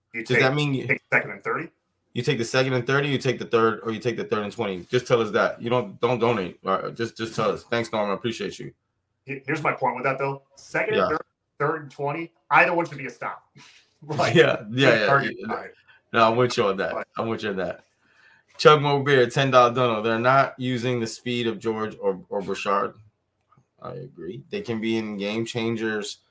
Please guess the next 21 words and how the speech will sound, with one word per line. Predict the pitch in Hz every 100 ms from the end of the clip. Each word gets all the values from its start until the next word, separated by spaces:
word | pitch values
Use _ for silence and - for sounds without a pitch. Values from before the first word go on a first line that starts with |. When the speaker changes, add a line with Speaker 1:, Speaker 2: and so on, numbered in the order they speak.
| _ _
Speaker 2:
They | 127
can | 147
be | 143
game | 127 123
changers | 127 120 113
also | 95 107 - 104
six | - 120 120
games | 113 110 110 - _ _ _ _ _ _
and | 101 104 104 -
only | 117 127 120
five | - 107 110 -
catches | 110 101 - 104 92
for | - -
the | 101
tight | 92 107 101
ends. | 104 101 - _ _ _ _
O | 123
C | 123 123
doesn't | 113 113 110
use | 113 123 113
them. | 120 113 113